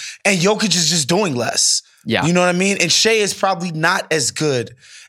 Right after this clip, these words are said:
Speaker 1: as he has been. He's probably at the peak of what he's capable of, um, at the very moment. And, you know, Embiid is getting more recognition for what he's doing in Philly. I think there's a way that that could happen. I just think the way the season is broken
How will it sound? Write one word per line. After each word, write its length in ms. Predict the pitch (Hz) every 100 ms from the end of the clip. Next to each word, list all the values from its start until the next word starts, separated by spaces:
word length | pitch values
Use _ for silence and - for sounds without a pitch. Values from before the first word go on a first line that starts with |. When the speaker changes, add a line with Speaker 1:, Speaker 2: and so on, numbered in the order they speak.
| -
Speaker 1:
as 240 | 165 135
he 160 | 170 147
has 380 | 151 170 143 117
been. 200 | 139 127
He's 220 | 160 147
probably 360 | - 196 190 175
at 100 | 170
the 80 |
peak 380 | 233 - 226 202
of 160 | 175 135
what 140 | 160
he's 140 | 151 -
capable 500 | 180 175 151 131 131
of, 240 | 120 113 - - - -
um, 320 | 147 143 139
at 180 | 143 156
the 80 | 160
very 300 | 127 156 151
moment. 440 | 139 147 151 160 156
And, 380 | 160 156 147 139
you 120 | 226
know, 320 | 226 165 156 - - - _ -
Embiid 400 | 185 180 151 202
is 140 | 180 151
getting 360 | 135 170 160 151
more 200 | 170 156
recognition 920 | 160 160 147 143 165 - 165 151 139
for 320 | - 151 143
what 240 | 131 147 151
he's 320 | 139 151 123
doing 380 | 101 151 160 147
in 80 | 123
Philly. 340 | - 175 151
I 40 | 151
think 180 | 247 220
there's 180 | 190
a 40 | 160
way 480 | 110 135 160 147 - - - -
that 160 | - 156
that 180 | 170 156
could 120 | 139
happen. 340 | 139 165 156
I 60 | 151
just 200 | 143 -
think 160 | 190 151
the 80 |
way 120 | 147 151
the 120 | 127
season 420 | - 180 160 147
is 120 | 127
broken 560 | 107 147 143 - 131